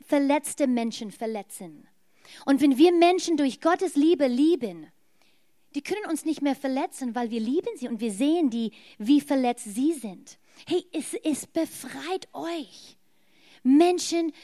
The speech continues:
zu lieben. Erster Petrus eins, zweiundzwanzig. Jetzt könnt ihr einander aufrichtig lieben. Warum?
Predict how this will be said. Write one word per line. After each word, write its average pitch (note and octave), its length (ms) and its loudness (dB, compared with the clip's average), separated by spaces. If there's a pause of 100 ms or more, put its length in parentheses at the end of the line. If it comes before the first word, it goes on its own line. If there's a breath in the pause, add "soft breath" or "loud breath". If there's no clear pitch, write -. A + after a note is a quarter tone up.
(120 loud breath)
zu - 220 4
lieben. C#4 640 6 (240 loud breath)
Erster D#4+ 360 2
Petrus D4+ 500 -2
eins, C#4+ 400 -2
zweiundzwanzig. A#3+ 1000 -8 (420 loud breath)
Jetzt D#4+ 320 2
könnt F#4+ 220 -4
ihr G4 120 0
einander D4 540 2
aufrichtig F#4 680 0
lieben. A3 520 0 (720)
Warum? D4 420 0